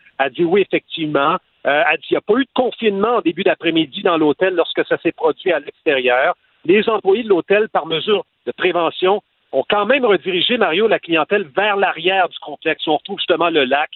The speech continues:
euh, les spas. Il y avait quand même une quarantaine de clients en après-midi, en début d'après-midi, quand ça s'est produit. On a rencontré le personnel,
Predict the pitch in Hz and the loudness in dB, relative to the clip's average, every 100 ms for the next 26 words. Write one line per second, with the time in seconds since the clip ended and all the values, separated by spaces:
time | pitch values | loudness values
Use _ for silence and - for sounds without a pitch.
0 | _ _ _ - 139 160 160 - - 165 | _ _ _ -4 0 0 0 -4 -2 0
1 | - 160 139 175 160 185 185 160 - 196 | 2 0 0 -2 -2 -2 -2 -8 -2 -2
2 | 175 175 - 208 180 147 - - 147 180 | 0 -2 0 -6 -2 -6 -6 -4 0 2
3 | 170 139 156 147 139 - 180 143 151 147 | 0 -4 -6 -8 -10 0 0 0 -2 -2
4 | 147 135 127 175 - - _ - 180 - | -2 -6 -6 -8 -8 -12 _ -4 -2 -2
5 | 175 170 - 151 139 - 151 175 147 135 | 0 -2 0 0 0 -2 0 2 2 2
6 | 151 160 156 180 160 180 - - 147 143 | 0 0 0 -2 -2 -2 -2 -2 0 2
7 | 147 175 | 2 0